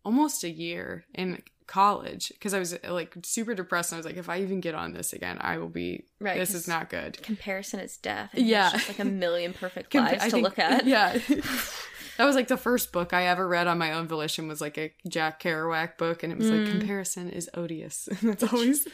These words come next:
Speaker 1: <laughs> stuck with me.
Speaker 2: It
Speaker 1: <laughs> But yeah.
Speaker 2: is. The younger generations,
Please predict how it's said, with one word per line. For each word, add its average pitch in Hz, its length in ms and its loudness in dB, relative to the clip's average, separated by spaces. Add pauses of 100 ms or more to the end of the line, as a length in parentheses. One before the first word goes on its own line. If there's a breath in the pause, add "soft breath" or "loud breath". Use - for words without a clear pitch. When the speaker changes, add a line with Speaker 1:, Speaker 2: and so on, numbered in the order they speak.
Speaker 1:
<laughs> - 140 -20
stuck - 320 0
with - 200 0
me. 240 240 -2
Speaker 2:
It 226 480 2
Speaker 1:
<laughs> 254 200 8
But 208 140 6
yeah. 170 240 4
Speaker 2:
is. - 220 -6 (760 loud breath)
The 196 220 -4
younger 202 360 -2
generations, 196 840 -2